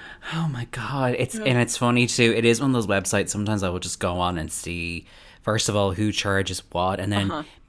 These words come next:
Speaker 1: whatever way it's set up, you can watch, like, the last four or five videos they've posted or sent out. So, like, just seeing, as you say, who does a few minutes worth and the ones who are like,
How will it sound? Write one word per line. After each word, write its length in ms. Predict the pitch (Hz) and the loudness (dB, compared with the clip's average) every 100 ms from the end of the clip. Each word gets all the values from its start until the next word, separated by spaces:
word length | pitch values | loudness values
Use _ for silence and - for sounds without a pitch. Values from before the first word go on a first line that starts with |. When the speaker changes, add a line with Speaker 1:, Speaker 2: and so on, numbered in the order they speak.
| - | -14
Speaker 1:
whatever 320 | - 123 120 | 0 2 4
way 220 | 120 113 110 | 4 4 4
it's 120 | - | 2
set 200 | 107 95 | 0 0
up, 160 | 95 | -2
you 100 | 113 | -6
can 180 | 101 104 | -2 -2
watch, 220 | 95 95 - | -2 -2 -4
like, 120 | 95 | -6
the 100 | 92 | -6
last 340 | 90 85 - | -4 -6 -8
four 220 | - 98 98 | -10 -4 -4
or 60 | |
five 240 | 92 98 90 | -2 -2 -2
videos 480 | 90 90 90 90 | -6 -4 -6 -6
they've 200 | - 80 - | -6 -8 -6
posted 420 | 101 95 - 90 | -6 -4 -4 -4
or 80 | 85 | -6
sent 320 | 95 87 87 | -6 -6 -6
out. 300 | 87 92 - | -6 -6 -6
So, 100 | 98 | -6
like, 280 | 87 87 - - - - | -6 -10 -12 -20 -20 -12
just 240 | - 113 - | -2 0 2
seeing, 300 | 120 107 101 | 2 2 0
as 180 | 95 | -2
you 80 | 101 | -2
say, 300 | - 104 95 | 0 0 -2
who 200 | 92 101 | -4 -6
does 240 | 92 92 98 | -4 -6 -6
a 40 | |
few 240 | - 117 101 | -2 0 2
minutes 300 | 101 104 - | 2 0 0
worth 260 | 101 98 | 0 0
and 200 | 101 101 - - - | -2 -6 -8 -20 -6
the 80 | 101 | -2
ones 260 | 104 101 | -2 -2
who 80 | 104 | 0
are 60 | 101 | 0
like, 220 | 101 | 0